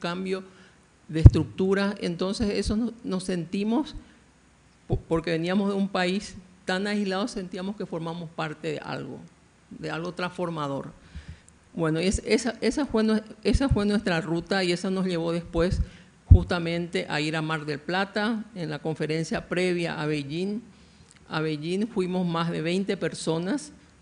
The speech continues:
eh, acompañando a la delegación oficial y también a la, a la, a la reunión de Guai-, de Guairú, ¿verdad? En la de-, en la delegación oficial fueron feministas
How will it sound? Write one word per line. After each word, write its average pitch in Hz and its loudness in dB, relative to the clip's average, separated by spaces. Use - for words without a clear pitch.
eh, 156 0
acompañando 165 -2
a 170 -2
la 170 0
delegación 160 -2
oficial 170 -2
y 170 -8
también 151 -4
a 156 -8
la, 143 -6
a 147 -10
la, 139 -6
a 139 -12
la 151 -8
reunión 151 0
de 170 -2
Guai-, 151 -4
de 147 -2
Guairú, 147 -2
¿verdad? 165 -2
En 160 -10
la 160 -2
de-, 156 -4
en - -2
la 185 -2
delegación 170 -4
oficial 175 -2
fueron 170 -2
feministas 165 -6